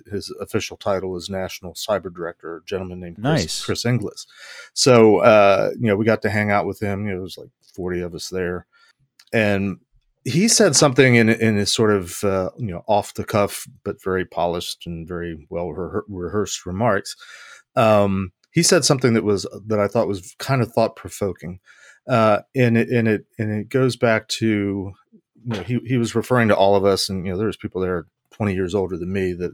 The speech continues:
Speaker 1: you know, so, uh, I was classically trained from a D O D perspective to learn about information security and the three,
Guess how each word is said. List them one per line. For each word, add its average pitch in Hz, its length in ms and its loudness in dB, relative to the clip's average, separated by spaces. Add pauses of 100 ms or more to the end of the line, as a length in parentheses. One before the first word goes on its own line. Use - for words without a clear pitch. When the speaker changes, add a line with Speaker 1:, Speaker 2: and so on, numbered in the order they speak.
Speaker 1:
you 90 100 -10
know, 85 160 -12 (540)
so, 127 400 6 (560)
uh, 107 360 6 (100)
I 120 160 8
was 127 180 6
classically 110 640 2
trained 101 400 -2
from 95 180 -10
a 90 60 -6
D 98 180 -4
O 98 80 0
D 98 160 -4
perspective 95 880 -8
to 90 420 -8
learn 98 220 -8
about 95 240 -6
information 95 560 -10
security 92 800 -6
and 90 180 -8
the 87 80 -12
three, 92 560 -8